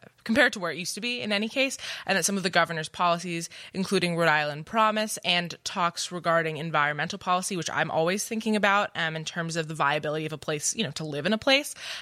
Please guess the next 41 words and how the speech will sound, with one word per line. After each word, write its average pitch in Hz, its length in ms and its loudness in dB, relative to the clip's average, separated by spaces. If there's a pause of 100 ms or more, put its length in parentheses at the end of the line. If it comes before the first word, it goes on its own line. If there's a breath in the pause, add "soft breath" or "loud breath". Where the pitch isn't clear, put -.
um, 165 300 2
I 202 120 2
think 214 400 -4 (400 loud breath)
are, 180 580 6
um, 156 460 -2 (840 soft breath)
are 233 120 4
positives 233 560 2
and 226 120 -2
definitely 214 320 -4
things 196 180 -8
that 180 120 -6
would 175 80 -8
draw 165 200 0
me 160 100 -4
to 156 40 -4
staying 151 520 -2
here 139 360 -4
after 135 380 0
Brown. - 420 -4 (360 loud breath)
Um, 185 280 2 (280 loud breath)
I 233 280 4
also, 359 300 -6
Rhode 214 180 -4
Island 262 300 2
is 208 100 -4
just - 160 -10
a 156 40 -14
beautiful 147 420 -14
place. - 500 -2
I 208 120 4
mean, 202 180 -4
you 233 100 0
know, 175 80 2
stepping 220 360 0
aside 170 280 -4
from 160 140 -16
the 135 60 -18
politics 196 560 0
for 214 140 0
a 208 40 4
moment, 220 340 2